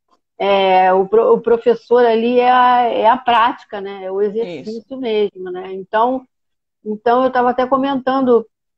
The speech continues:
Speaker 1: é, que o, outro dia até uma aluna me perguntou, uma aluna que tá bem no, no primeiro módulo, no início, e ela me perguntou assim, "Quando é que eu vou começar a desenhar?" E, e aí eu falei, "Você já tá desenhando,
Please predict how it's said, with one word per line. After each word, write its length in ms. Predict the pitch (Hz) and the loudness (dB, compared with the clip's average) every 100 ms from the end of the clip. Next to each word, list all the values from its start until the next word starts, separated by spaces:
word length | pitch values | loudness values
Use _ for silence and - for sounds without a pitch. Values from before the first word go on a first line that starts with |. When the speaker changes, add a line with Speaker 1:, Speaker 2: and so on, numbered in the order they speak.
| _ | _
Speaker 1:
é, 440 | 190 185 185 180 180 | -4 0 0 0 -2
que 160 | 208 | -2
o, 200 | 190 - | -2 -2
outro 300 | 202 202 208 | -6 -6 -8
dia 200 | 170 208 | -4 -4
até 180 | 208 202 | -4 -6
uma 320 | 208 208 208 | -6 -4 0
aluna 320 | 202 196 208 202 | 0 0 -2 -2
me 260 | 202 196 | -2 -2
perguntou, 720 | 180 202 202 190 190 180 233 240 | -2 -2 -2 -2 -6 0 2 2
uma 140 | 220 | -2
aluna 280 | 180 208 208 | -4 -6 -8
que 80 | _ | _
tá 120 | 190 | -6
bem 180 | 196 262 | -4 -2
no, 260 | 277 214 | -4 -6
no 160 | 208 208 | -6 -8
primeiro 440 | - 196 202 196 180 | -6 -6 -6 -6 -2
módulo, 540 | 208 254 226 214 214 | 2 2 0 -4 -4
no 80 | 208 | -4
início, 380 | 214 285 269 _ _ _ _ _ _ | -2 -2 -2 _ _ _ _ _ _
e 140 | 240 247 | 2 4
ela 220 | 247 262 | 4 2
me 100 | 262 | 0
perguntou 500 | 262 233 269 254 254 | -2 -2 -4 -2 -2
assim, 240 | 247 262 | -2 -6
"Quando 220 | 240 302 349 | -2 0 2
é 80 | |
que 80 | 381 | 0
eu 80 | 359 | 0
vou 360 | 330 330 320 302 | 2 2 2 -2
começar 500 | 285 277 277 - 254 | -2 -2 -2 0 0
a 40 | |
desenhar?" 720 | 220 226 220 233 208 165 151 - _ _ _ _ _ - | 2 2 2 0 0 -4 -6 -10 _ _ _ _ _ -6
E, 520 | 202 214 214 208 208 208 | 0 2 4 2 0 2
e 60 | 220 | 2
aí 160 | 208 | 4
eu 100 | 226 | 4
falei, 260 | 233 302 220 | 2 0 -2
"Você 320 | 170 160 170 | -2 -10 -10
já 120 | 185 | -10
tá 180 | 185 202 | 0 2
desenhando, 680 | 370 381 277 202 151 131 | 2 2 0 0 -2 -8